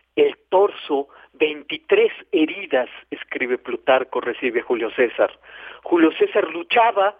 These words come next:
y exclamaba, eh, "auxilio", pero cuando vio a Bruto, el confidente, el cercano y quizás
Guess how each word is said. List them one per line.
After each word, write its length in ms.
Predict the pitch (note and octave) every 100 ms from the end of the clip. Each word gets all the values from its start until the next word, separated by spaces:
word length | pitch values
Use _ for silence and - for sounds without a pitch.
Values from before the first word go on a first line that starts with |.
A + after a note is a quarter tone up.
| _ _ -
y 100 | E3
exclamaba, 880 | - - E3 D#3+ F3 F#3+ F#3+ E3 - - _
eh, 420 | - D3+ C#3 C3 C3 - -
"auxilio", 800 | D#3+ D#3 - C#4+ C4 E3+ G#3+ - _ _ _ _ _
pero 200 | D3+ D3
cuando 380 | - D3+ D3+ D3
vio 180 | F#3+
a 60 | G3+
Bruto, 680 | - D#3+ C#4 - C#3+ B2+ _ -
el 180 | A#2
confidente, 920 | - A2+ - A#2 E3 F#3+ - C#3 C#3+ - _
el 160 | B2+ A#2
cercano 680 | - B2+ - E3 F#3 D#3+ D3
y 80 | -
quizás 420 | - - - E3